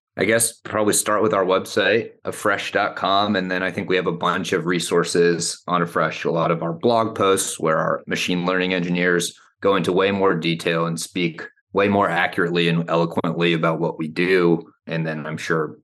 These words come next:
I don't even think we have much of a social presence. We have some on LinkedIn, but yeah, I would start at afresh dot com and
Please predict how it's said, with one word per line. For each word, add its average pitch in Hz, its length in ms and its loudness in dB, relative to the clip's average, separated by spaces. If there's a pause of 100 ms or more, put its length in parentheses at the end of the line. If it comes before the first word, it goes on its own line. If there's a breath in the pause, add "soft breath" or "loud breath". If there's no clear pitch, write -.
(260)
I - 80 -6
don't 151 300 -2
even - 220 -6
think 80 180 -8
we 78 100 -6
have 78 220 -6
much 76 260 -8
of - 120 -10
a 71 60 -8
social - 380 -8
presence. 78 480 -6
We 85 80 -8
have 80 160 -10
some 78 200 -4
on 76 120 -6
LinkedIn, 80 600 -8
but 78 280 -4 (280 loud breath)
yeah, 85 160 -2
I 78 40 -4
would 82 120 -2
start 87 280 0
at 80 80 -2
afresh 76 360 -4
dot 78 180 -4
com 76 320 -8
and 78 160 -12